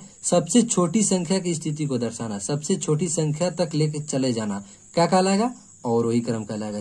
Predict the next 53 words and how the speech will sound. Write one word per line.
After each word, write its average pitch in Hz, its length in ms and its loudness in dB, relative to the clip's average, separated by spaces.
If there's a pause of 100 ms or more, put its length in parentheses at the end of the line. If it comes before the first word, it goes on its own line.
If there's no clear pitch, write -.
Just 196 300 2
like 156 240 2
इसी 170 200 2
तरह 180 160 6
इसमें, 147 360 2
इस 180 240 -2
एग्जांपल 135 380 2
में 127 60 2
हम 117 100 2
लोग 117 140 -2
देखेंगे, 120 400 -2 (340)
सबसे 143 340 4
जो 151 140 6
बड़ी 147 220 6
संख्या 123 320 2
होगी, 139 140 0
सबसे 160 260 0
बड़ी 180 180 4
संख्या 185 260 0
कौन 202 220 2
है? 233 60 0 (280)
ट्वेंटी 135 280 4
फ़ाइव 147 280 6
है, 98 120 -4 (300)
तो 131 60 0
हम 135 100 2
लोग 139 120 6
लिखेंगे 147 400 2 (340)
ट्वेंटी 123 320 2
फ़ाइव। 170 420 0 (220)
फिर 131 140 2
इससे 147 280 6
जो 185 120 6
छोटी 147 260 4
संख्या 131 300 2
होगी 127 180 2 (200)
कौन 180 220 6
है? 226 100 6 (240)
तो 127 60 -4
ट्वेंटी 127 380 2
टू 147 200 0
है, 98 140 0 (320)
लिखेंगे 143 320 0 (340)
ट्वेंटी 123 360 0
टू। 107 200 -4 (200)
फिर 135 140 -2
इससे 143 280 4
जो 196 120 6
छोटी 160 280 2
संख्या 135 320 2
होगी 123 260 2
कौन 170 220 2
है? 226 140 2